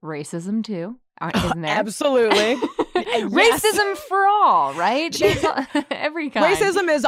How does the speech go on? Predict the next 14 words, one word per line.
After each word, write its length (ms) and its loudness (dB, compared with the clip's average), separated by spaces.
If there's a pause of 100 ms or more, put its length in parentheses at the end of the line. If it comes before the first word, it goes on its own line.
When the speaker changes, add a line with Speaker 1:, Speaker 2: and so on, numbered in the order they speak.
Speaker 2:
all 440 4
across 400 0
the 80 0
United 320 0
Speaker 1:
<laughs> 40 -4
Speaker 2:
States. 440 -2
Speaker 1:
Yeah. 400 0 (560)
But 580 2 (140)
I, 200 4
I'd 200 2
be 120 -4
curious, 560 -4
like, 380 -2
w-, 240 -16